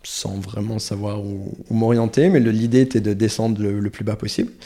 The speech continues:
Et, euh, donc c'est pas, je suis passé par plusieurs endroits, euh, merveilleux. Ça va savoir que le Chili, c'est une, une terre tellement riche en paysages, donc les volcans, euh,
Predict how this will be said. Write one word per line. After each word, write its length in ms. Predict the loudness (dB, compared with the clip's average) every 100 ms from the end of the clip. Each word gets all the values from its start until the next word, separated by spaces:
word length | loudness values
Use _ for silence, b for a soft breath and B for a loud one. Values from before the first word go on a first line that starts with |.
| B B B B B B B -4
Et, 220 | 2 6 6
euh, 260 | 6 2
donc 920 | 0 -2 -4 -4 -4 -2 -2 -2 -2 -4
c'est 160 | -4
pas, 160 | -4 -4
je 60 |
suis 360 | -6 -8 -10 -8
passé 260 | -6 -2 -2
par 240 | -2 -4
plusieurs 520 | -6 -14 -6 -2 -2
endroits, 720 | -2 -4 -2 0 0 0 0 -2
euh, 260 | -4 -6 -6
merveilleux. 600 | -4 -4 -4 -4 -4 -6 -12
Ça 160 | -12
va 40 | -10
savoir 220 | -10 -8
que 80 | -8
le 60 |
Chili, 340 | -6 -6 -6 -6
c'est 300 | -8 -10 -10
une, 260 | -10 -10 -14 _ _ -20 -10
une 160 | -10
terre 240 | -6 -6 -4
tellement 240 | -4 -2
riche 240 | -4 -6 -6
en 60 |
paysages, 440 | -8 -8 -8 -6 -8
donc 160 | -8
les 80 | -10
volcans, 560 | -10 -10 -8 -6 -6 -8 B B B B
euh, 60 | -14